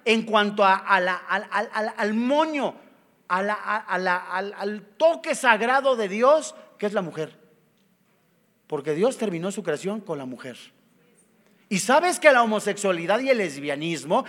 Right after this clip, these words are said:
es un ataque, sí, contra la familia, pero principalmente contra la mujer? Bendito tesoro que son las mujeres. Las mujeres son las primeras que vieron la resurrección del Señor Jesucristo.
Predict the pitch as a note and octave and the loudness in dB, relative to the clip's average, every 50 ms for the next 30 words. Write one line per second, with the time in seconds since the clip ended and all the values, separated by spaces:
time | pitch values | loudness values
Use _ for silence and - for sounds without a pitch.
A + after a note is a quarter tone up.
0 | - - - A3+ E4 F4+ B3 - E4+ F4+ F4+ D4 A#3+ - - G3 G3 F#3+ - G#3+ | -4 0 2 4 4 4 2 0 0 2 4 4 4 4 4 4 4 2 0 -4
1 | F#3+ - - A3+ D#4 F#4 F#4 F#4+ F#4+ F#4+ D#4 - C#4 B3+ A#3+ A3+ F#3 G3 G#3 G3 | -4 -4 0 2 2 2 4 4 4 4 4 4 2 4 4 4 2 2 0 -2
2 | F#3 F#3 E3+ E3 F#3+ C4+ D4 - - - - G#3 G3+ G3+ G3 G3+ G3 F#3 - F#3 | -2 -4 -2 0 0 0 0 -2 -6 -6 -2 0 0 2 0 -2 -4 -4 -4 0
3 | - C4 C#4 B3+ B3+ C4+ - C#4+ C#4 C#4+ A#3 A#3 G3+ - G3+ F3 F3 E3+ E3+ E3 | 2 2 2 2 0 0 2 2 2 4 2 0 0 0 0 0 0 -2 -4 -6
4 | - - F#3 G3+ B3 C#4+ D4+ C4+ A#3 G3 - _ _ _ _ _ _ _ _ _ | -6 -4 -2 -2 -2 -2 -4 -6 -8 -12 -18 _ _ _ _ _ _ _ _ _
5 | _ _ _ _ _ _ _ _ _ _ _ _ - D3+ B3 B3 A#3+ A#3 A3 F4 | _ _ _ _ _ _ _ _ _ _ _ _ 6 8 8 8 8 6 6 6
6 | F#4+ F#4+ F#4 F4+ E4+ E4 C#4 G#3 F#3+ C#4+ D#4+ E4 D#4+ - B3 F3 A#3+ C#4 C#4+ C#4 | 6 6 6 4 6 6 4 6 8 8 8 8 6 2 -2 -2 0 0 0 0
7 | A#3+ A3 G#3+ E3+ - G3+ A3 C4 D#4 E4 E4 D#4 C4 - - - - _ _ _ | 0 -2 -4 -4 -2 0 0 2 0 0 -2 -4 -8 -12 -16 -18 -20 _ _ _
8 | _ _ _ _ _ _ _ _ _ _ _ _ _ - G#3 A3 G3 A#3 A3+ A3+ | _ _ _ _ _ _ _ _ _ _ _ _ _ 2 2 4 4 2 2 4
9 | D4+ E4 E4 - D#4+ E4 E4 D4+ - - - C4 B3 A#3+ C4 D4 E4 F4 E4+ D4+ | 4 4 4 4 4 6 6 6 6 4 0 2 2 4 4 6 6 6 6 4
10 | - - A3 G#3+ C4 D4 D4+ D#4 D4+ C#4 A3+ A3 G3+ G#3+ G#3+ F#3+ F#3+ G#3+ G#3 G3 | 4 2 0 2 2 2 2 2 4 6 6 8 6 4 -2 -2 0 0 -2 -2
11 | G#3 A#3+ C#4 D4 D#4+ C#4+ A3 A#3+ A3+ A#3+ A#3+ A#3+ B3 F#3+ G#3+ G3+ - G3 A#3 C4+ | -2 -2 -2 0 -2 -2 -4 -4 -4 -4 -4 -4 -6 -8 -8 -10 -8 -10 -10 -10
12 | B3+ - - B3+ G#3 | -10 -6 -6 -6 -6